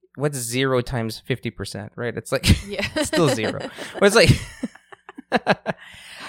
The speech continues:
Speaker 2: I have to say, I have not felt a difference on my ass.
Speaker 1: I was gonna ask about that,
Speaker 2: Yeah.
Speaker 1: 'cause
Speaker 2: <laughs>
Speaker 1: you've, you have, I have come on you
Speaker 2: Yeah.
Speaker 1: during this point, like, and when all the, like, everything was lined up, it was like,
Speaker 2: Yeah.
Speaker 1: "Okay, this is gonna be a night where, like, I get a good output."
Speaker 2: Yeah.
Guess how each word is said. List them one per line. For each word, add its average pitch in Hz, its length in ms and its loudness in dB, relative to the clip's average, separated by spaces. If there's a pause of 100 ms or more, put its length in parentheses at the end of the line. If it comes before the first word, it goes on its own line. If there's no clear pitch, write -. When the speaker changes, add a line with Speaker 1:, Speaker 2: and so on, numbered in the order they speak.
(100)
Speaker 2:
I 247 120 6
have 294 240 8
to 302 80 -4
say, 247 220 6
I 208 40 8
have 214 240 6
not 208 260 4
felt 190 380 4
a 175 60 0
difference 165 440 0
on 160 120 0
my 147 160 -2
ass. 139 320 -2
Speaker 1:
I 156 80 8
was 185 200 8
gonna 214 180 4
ask 131 360 0
about 98 320 2
that, 98 180 0
Speaker 2:
Yeah. 180 60 0
Speaker 1:
'cause 131 180 4
Speaker 2:
<laughs> 135 40 4
Speaker 1:
you've, 160 280 2
you 156 360 0
have, 147 480 0
I 120 80 4
have 147 320 4
come 156 280 2
on 107 200 0
you 98 440 -2
Speaker 2:
Yeah. 175 380 -2 (400)
Speaker 1:
during 123 480 4
this 110 160 2
point, 117 300 0
like, 127 160 6
and 120 260 2
when 120 160 4
all 127 180 6
the, 123 140 4
like, 113 260 0
everything 123 420 2
was 113 140 0
lined 110 280 0
up, 104 160 2
it 95 80 2
was 110 140 -4
like, 196 160 0
Speaker 2:
Yeah. 190 180 2
Speaker 1:
"Okay, 98 200 0
this 110 200 -6
is 113 120 -4
gonna 110 180 0
be 104 120 0
a 95 60 0
night 104 260 0
where, 101 160 2
like, 95 160 2
I 95 80 0
get 101 180 -2
a 95 60 -2
good 104 300 0
output." - 400 -2 (200)
Speaker 2:
Yeah. 156 300 -8